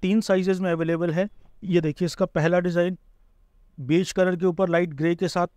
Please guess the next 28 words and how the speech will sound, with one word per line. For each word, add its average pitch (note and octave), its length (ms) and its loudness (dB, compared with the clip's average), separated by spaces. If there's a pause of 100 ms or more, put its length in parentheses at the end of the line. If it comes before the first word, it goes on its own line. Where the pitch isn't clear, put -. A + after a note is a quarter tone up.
(300)
पेजली F3+ 320 0
प्रिंट F3+ 260 -2
को F#3 120 -2
बहुत E3+ 180 2
अच्छे F3 220 -2
से F3 120 -4
मिक्स E3+ 240 -4
करते E3 320 -2
हुए E3 240 0 (720)
साइड्स F#3 540 0
में G3+ 160 -2
बॉर्डर E3+ 240 2
दिया E3+ 280 2
है D#3 200 0
कफ्तान D#3 420 -4
के। G3 260 -4
शर्ट E3+ 340 0
के F#3 120 -2
साइड्स E3 320 -2
में F3 120 -4
बॉर्डर E3 220 2
रहेगा, E3+ 360 2 (640)
पैंट G3 220 4
के A3 100 2
बॉटम E3 320 0
में E3+ 120 -2
बॉर्डर D#3 240 0
रहेगा। D#3 320 0